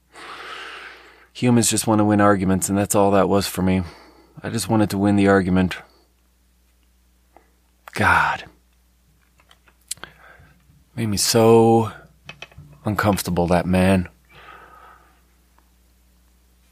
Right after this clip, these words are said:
'Cause he won the argument. God, I hated that. Fuck. But now, next time someone brings up the menu thing, that they've,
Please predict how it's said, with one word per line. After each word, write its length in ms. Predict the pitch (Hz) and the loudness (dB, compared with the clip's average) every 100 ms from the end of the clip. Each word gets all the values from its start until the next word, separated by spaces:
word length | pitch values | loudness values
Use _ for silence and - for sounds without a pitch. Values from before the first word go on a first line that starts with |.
| _ _ _ _ _ _ _ _ _ _ - - - _ _ _ _ | _ _ _ _ _ _ _ _ _ _ -12 -8 -8 _ _ _ _
'Cause 140 | - 104 | -10 -4
he 80 | |
won 200 | 107 120 | 2 2
the 100 | 117 | 4
argument. 520 | 117 120 90 90 85 - _ _ - | 6 4 2 -2 -4 -10 _ _ -2
God, 240 | - 98 | 0 2
I 60 | 95 | 0
hated 320 | 82 104 98 | -2 -4 -4
that. 240 | 87 87 - _ _ _ _ _ _ _ | -4 -6 -8 _ _ _ _ _ _ _
Fuck. 400 | - 117 - - - _ _ _ _ _ _ _ _ _ _ - - - - - - - - - - - - | -10 -10 -10 -18 -20 _ _ _ _ _ _ _ _ _ _ -20 -20 -20 -20 -20 -20 -20 -18 -18 -18 -14 0
But 320 | 180 - - | 0 0 -10
now, 600 | 131 135 143 156 170 175 131 | -4 2 4 6 4 2 -6
next 400 | 139 143 156 - | -2 0 0 0
time 240 | 170 160 | 0 0
someone 640 | - - 127 123 123 117 - | -2 0 0 2 0 0 -10
brings 460 | 90 113 113 110 | -6 0 0 2
up 180 | 123 - | 0 0
the 100 | 113 | -4
menu 340 | 117 120 123 | -2 -2 -4
thing, 260 | 123 131 131 | -6 -8 -6
that 120 | 110 | -6
they've, 180 | 110 90 | -6 -6